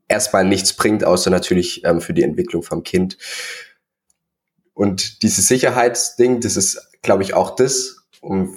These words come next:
vielleicht, um jetzt gleich überzuleiten in diese Studentenzeit, was ja, finde ich, auch noch Zeit zur Jugend ist, ähm, was dann so das erste Mal gefehlt hat. Obwohl, nein, das erste Mal hat's gefehlt im, im Auslands-,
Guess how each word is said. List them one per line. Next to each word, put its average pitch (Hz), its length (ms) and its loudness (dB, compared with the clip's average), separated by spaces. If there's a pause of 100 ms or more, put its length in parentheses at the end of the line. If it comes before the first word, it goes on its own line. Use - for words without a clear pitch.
(100)
vielleicht, 92 340 0
um 95 80 0
jetzt - 420 -2
gleich 92 240 0
überzuleiten 92 680 2
in 90 120 -2
diese 92 200 0
Studentenzeit, 87 1120 0
was 87 180 -2
ja, 87 200 0
finde 92 260 0
ich, - 140 -2
auch 87 180 2
noch 92 140 -2
Zeit 90 240 0
zur - 180 -2
Jugend 101 360 0
ist, - 440 -2 (960)
ähm, 87 500 2
was 87 320 0
dann 92 160 2
so 95 100 0
das 85 140 -2
erste 92 320 2
Mal 87 160 2
gefehlt 87 400 0
hat. - 240 -10
Obwohl, 113 280 2
nein, 98 220 4
das 85 160 -4
erste - 280 0
Mal 90 80 2
hat's 92 180 -2
gefehlt 95 560 0 (140)
im, 85 400 0
im 85 220 -4
Auslands-, - 800 0